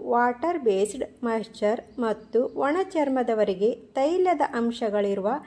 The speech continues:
ಮಾಯಿಶ್ಚರ್ ಬಳಕೆ ಸೂಕ್ತ. ಇದು ಲೋಷನ್, ಕ್ರೀಮ್ ಮತ್ತು ಜೆಲ್ ರೂಪದಲ್ಲಿ ಸಿಗುತ್ತದೆ. ನೈಸರ್ಗಿಕ ಮಾಯಿಶ್ಚರ್ ಬೇಕಿದ್ದರೆ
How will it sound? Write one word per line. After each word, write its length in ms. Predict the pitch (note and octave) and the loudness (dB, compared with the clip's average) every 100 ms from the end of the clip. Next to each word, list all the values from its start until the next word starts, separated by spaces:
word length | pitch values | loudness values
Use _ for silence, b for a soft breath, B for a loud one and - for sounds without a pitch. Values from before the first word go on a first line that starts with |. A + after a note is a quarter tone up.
| B B B _ | B B B _
ಮಾಯಿಶ್ಚರ್ 540 | C#4+ C#4+ D4 D4 F4+ F4 | 0 2 0 0 0 2
ಬಳಕೆ 460 | B3 A#3 A3 G#3+ G#3+ - | 2 2 2 0 0 0
ಸೂಕ್ತ. 380 | G#3 G#3 - G3+ F3 - - b b _ | -2 -4 -6 -6 -6 -10 -20 b b _
ಇದು 260 | A#3+ F#3+ G#3+ C4+ - A#3+ | -10 0 0 0 -4 0
ಲೋಷನ್, 500 | A3+ G3+ G3+ A3+ B3 E4 - - | 4 4 2 0 0 -2 -8 -4
ಕ್ರೀಮ್ 420 | A#3 A3 A#3 E4+ C4+ | -2 0 -2 -2 -2
ಮತ್ತು 340 | A3+ A3+ - C4 A3 | -2 -4 -6 -4 -2
ಜೆಲ್ 240 | C#4 F4+ F4+ | 2 2 2
ರೂಪದಲ್ಲಿ 640 | D4 B3+ A#3+ A3 G#3 F#3+ A#3 | 2 2 0 -2 -2 -2 -4
ಸಿಗುತ್ತದೆ. 680 | - A#3 A3+ - G#3+ G3 E3 - - _ b b b b C#4+ | -4 -2 -2 0 -2 -2 -4 -8 -18 _ b b b b -2
ನೈಸರ್ಗಿಕ 720 | D4+ D4+ D4+ G4+ F4+ D4+ D4+ D4 | 0 0 2 2 2 -2 0 0
ಮಾಯಿಶ್ಚರ್ 540 | C4 A#3 A#3 B3+ A#3+ G#3+ | 2 0 0 -2 0 4
ಬೇಕಿದ್ದರೆ 680 | G#3 G#3+ G#3 F3 G3 G3 | 2 2 -6 0 0 2